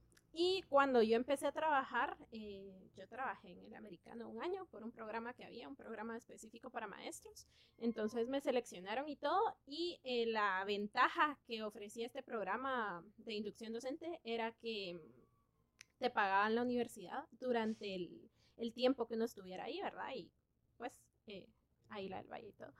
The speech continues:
Y entonces yo me acuerdo que pusieron todos los trifoliares con toda la información de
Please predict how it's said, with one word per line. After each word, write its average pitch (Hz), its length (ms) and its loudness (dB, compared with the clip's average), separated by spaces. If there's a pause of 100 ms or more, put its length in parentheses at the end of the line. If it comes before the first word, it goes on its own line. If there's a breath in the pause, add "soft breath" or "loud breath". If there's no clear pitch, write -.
(520 loud breath)
Y 294 100 6
entonces 269 380 8
yo 311 100 10
me 330 100 10
acuerdo 339 300 10
que 311 100 2
pusieron 269 400 2
todos 294 220 4
los 359 140 2
trifoliares 269 680 2
con 247 160 -2
toda 214 160 2
la 240 80 2
información 240 580 -8
de 247 120 -8